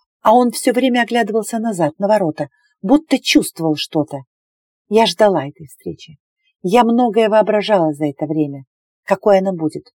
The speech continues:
что я скажу ему, что он ответит. Но все казалось фальшивым, как в самодеятельном театре.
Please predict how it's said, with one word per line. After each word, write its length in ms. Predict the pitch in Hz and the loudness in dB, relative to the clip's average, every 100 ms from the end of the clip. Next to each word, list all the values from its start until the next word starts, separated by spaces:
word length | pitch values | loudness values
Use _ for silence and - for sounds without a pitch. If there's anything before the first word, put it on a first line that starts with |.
| _ _ _ | _ _ _
что 220 | - - | -8 2
я 120 | 233 214 | 4 4
скажу 380 | - 208 175 | -2 -4 -2
ему, 260 | 160 151 151 _ _ | -4 -6 -14 _ _
что 240 | - - 208 | -12 -4 -2
он 100 | 196 | -2
ответит. 460 | 190 185 160 156 _ _ _ _ _ - | 0 -2 -2 -12 _ _ _ _ _ -4
Но 120 | 247 | -2
все 200 | - 277 | 0 0
казалось 460 | 233 202 220 202 | 0 2 2 0
фальшивым, 600 | - 202 - - 254 180 151 _ _ - | -2 -4 -2 -2 0 -2 -4 _ _ -2
как 160 | 226 202 | -2 -2
в 60 | |
самодеятельном 840 | - 220 202 196 202 196 185 175 160 | -4 0 0 4 4 2 -8 -8 -8
театре. 560 | - 160 - - 151 | -2 -2 -2 -10 -16